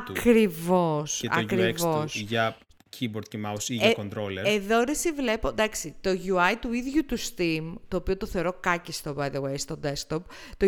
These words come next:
Speaker 2: U I του ίδιου του Steam, βλέπω ότι έχουν κάνει κα-, αλλαγές στο να είναι mobile friendly, δηλαδή μοιάζει λίγο
Speaker 1: Θυμίζει λίγο Switch.
Speaker 2: ψ-, λίγο Switch, λίγο PlayStation μου θυμίζει εμένα, to be honest,
Speaker 1: Μμμ.
Speaker 2: ε, το O S του PlayStation.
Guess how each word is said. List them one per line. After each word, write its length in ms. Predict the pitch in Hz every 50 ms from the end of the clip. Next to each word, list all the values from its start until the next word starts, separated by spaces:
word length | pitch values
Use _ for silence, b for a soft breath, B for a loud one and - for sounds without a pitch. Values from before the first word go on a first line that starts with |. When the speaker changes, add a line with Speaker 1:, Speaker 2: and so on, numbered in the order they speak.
| 185 175
Speaker 2:
U 160 | 196 180 202
I 40 | 247
του 80 | 294 277
ίδιου 200 | 277 269 302 285
του 100 | - 226
Steam, 260 | - - 190 180 185 185
βλέπω 240 | 208 247 262 285
ότι 160 | 311 302 - 320
έχουν 260 | 339 - 359 359 -
κάνει 360 | - 240 220 208 190 185 175
κα-, 220 | - - 170 - -
αλλαγές 560 | - 160 175 175 165 165 160 175 165 165 160
στο 160 | - - 190 170
να 160 | 165 156 156
είναι 160 | 156 160 156 156
mobile 540 | 156 151 151 156 151 147 147 147 - - 170
friendly, 180 | 156 147 147 143 143
δηλαδή 400 | 151 143 143 147 151 156 160 180
μοιάζει 340 | 190 190 190 202 208 202 214
λίγο 140 | 190 170 180 120
Speaker 1:
Θυμίζει 260 | - - - 131 127
λίγο 340 | 127 123 117 113 117 113 110 107 - - -
Switch. 240 | 107 98 - - - - _ -
Speaker 2:
ψ-, 240 | - - - - - -
λίγο 240 | - 220 233 220 262
Switch, 640 | 277 269 - - 285 269 262 262 262 233 254 - -
λίγο 500 | 247 247 247 226 262 269 262 269 - - -
PlayStation 560 | 247 233 262 247 - - 226 226 233 - 190
μου 240 | 175 170 165 165 160
θυμίζει 320 | - - 160 160 156 151 160
εμένα, 280 | 151 151 147 147 147 143
to 120 | 151 147
be 40 | 151
honest, 420 | 151 147 147 - 120 113 110 104 101 101
Speaker 1:
Μμμ. 60 | 90
Speaker 2:
ε, 200 | 82 80 80 -
το 340 | - 165 160 156 156 156 160 160
O 20 |
S 120 | 160 165
του 120 | 165 - - - 170
PlayStation. 360 | 160 - - 151 151 147 170